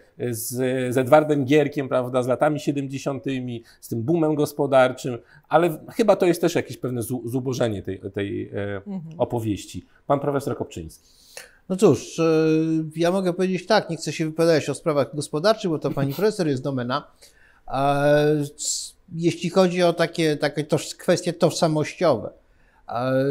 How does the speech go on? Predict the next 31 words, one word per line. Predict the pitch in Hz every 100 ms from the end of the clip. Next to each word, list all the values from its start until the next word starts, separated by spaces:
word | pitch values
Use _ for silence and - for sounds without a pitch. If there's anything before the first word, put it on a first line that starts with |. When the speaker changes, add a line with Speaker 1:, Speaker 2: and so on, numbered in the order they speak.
| 143
Speaker 3:
no | 143 147 147
to | 156 151 151 151 151
w, | - - 156 143
przynajmniej | - 156 175 196
propagandzie | 190 165 156 160 202 185 143
zależałoby | 127 131 123 151 147 139 135
na | 117 101
tym, | 95 160 165
żeby | 151 151
Śląsk | - 135 120 127 -
traktować, | 139 135 117 101 117 131 131
no | 123
żeby | 127 123
pozbawić | - 120 131 135 120 120
go | 117
tej | 113 120
takiej, | 120 113 123 120 123 123 127 123 123 123 127
e, | -
otoczki | 131 135 - 175
religijnej. | 175 214 220 190 110 - 170 _ - - - - _ _ _ _
Żeby | 127 147
to, | 147 165 156
to, | 156 170
to | - 214
wyjąć, | 156 123 107 95 - -
jak | 78
mówię | 110 117
otoczki, | 120 120 135 - -
ale | 117 117
to | 131
jest, | 117 90